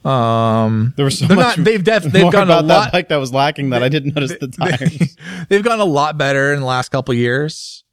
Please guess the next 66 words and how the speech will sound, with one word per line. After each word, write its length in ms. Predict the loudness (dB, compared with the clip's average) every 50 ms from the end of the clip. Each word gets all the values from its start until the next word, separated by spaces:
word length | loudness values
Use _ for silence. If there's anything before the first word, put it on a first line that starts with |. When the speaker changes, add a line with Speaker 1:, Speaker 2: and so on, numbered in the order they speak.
| _ _ -6
Speaker 1:
Uh, 260 | -4 -4 -2 -2 -2
I'd 160 | -2 -4 -4 -4
say 80 | -2 -2
the 40 |
last 160 | -2 -2 -2 -4
five 200 | -4 -4 -2 -2
years, 180 | -2 -2 -2 -2
they've 120 | -4 -2
definitely 220 | -2 -4 -2 -2 -2 -2
made 100 | -2 -2
some 120 | -2 -4
steps. 320 | -4 -2 -2 -2 -2 -4
Speaker 2:
Yeah. 80 | -6 -4
Speaker 1:
But, 100 | -4 -2
like, 320 | 0 0 0 -2 -4 -8 -16 _ _ _ _ _ _ _ _ _ _ _ _
it's 160 | -10 -8 -6
not 180 | -4 -2 -2 -2
a 60 | -4
Pirelli, 440 | -4 -4 -4 -2 -2 -2 -2 -2 -4
it's 140 | -6 -4 -4
not 160 | -2 -2 0
a 40 | 0
Speaker 2:
Sure, 60 | 0
Speaker 1:
Michelin, 320 | 0 -2 -4 -2 -2 0 0
Speaker 2:
sure. 80 | 2
Speaker 1:
it's 100 | 0 0
Speaker 2:
It's 80 | 0 0
not 140 | 2 2 2
Speaker 1:
not 20 |
a 40 | 2
Speaker 2:
like 100 | 0 0
you're 80 | 0 0 0 0
putting 260 | 2 2 2 2 0
a 40 | -2
Speaker 1:
Dunlop, 40 | -2
it's 80 | -2 0
not 100 | 0 2
a 40 | 2
Speaker 2:
Pirelli 100 | 2 0
Speaker 1:
Bridgestone. 140 | 0 0
Speaker 2:
P 180 | 2 2 0 0
zero 640 | 0 0 0 2 2 2 2 2 2 0 0 -2 -2
on 240 | -2 0 0 0 0
that, 220 | 0 -2 -4 -6 -10 _ _ _ _ _
Speaker 1:
Right. 560 | -4 -2 0 0 0 0 -2 -2 -4 -6 -10 -12
Speaker 2:
and 160 | -10 -6 -4 -2
which 180 | -2 -2 -2
would 140 | -4 -4 -2
be 160 | -2 -4 -4
probably 340 | -2 -2 -2 -2 0 -2 -4
pretty 240 | -4 -4 -4 -4 -4
wicked 340 | -2 -4 -4 -4 -4 -4 -2
Speaker 1:
Pretty 140 | -2 -2
Speaker 2:
if 60 | 0 0
you 80 | 0
Speaker 1:
wicked 340 | 0 0 0 0 -2 -2 -2
sick. 340 | -6 -8 -8 -8 -8 -10 -8
Yeah, 80 | -6 -4
that 140 | -4 -4 -4
thing 140 | -2 -2
would 120 | -2 0 0
be 60 | 0
a 60 | -2
little 160 | -2 -2 -4
race 180 | -4 -4 -6 -6
car. 260 | -8 -10 -10 -12 -14